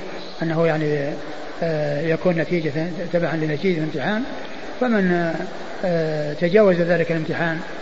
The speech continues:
ووفق للجواب فإنه يكون من أهل الجنة، وإذا كان بخلاف ذلك فإنه يكون من أهل النار. والذي ذكرت أنه رجح ابن كثير وابن القيم،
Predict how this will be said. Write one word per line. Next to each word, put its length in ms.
ووفق 380
للجواب 500
فإنه 680
يكون 220
من 60
أهل 60
الجنة، 360
وإذا 220
كان 200
بخلاف 400
ذلك 320
فإنه 240
يكون 240
من 80
أهل 80
النار. 220
والذي 220
ذكرت 320
أنه 180
رجح 260
ابن 120
كثير 280
وابن 120
القيم، 420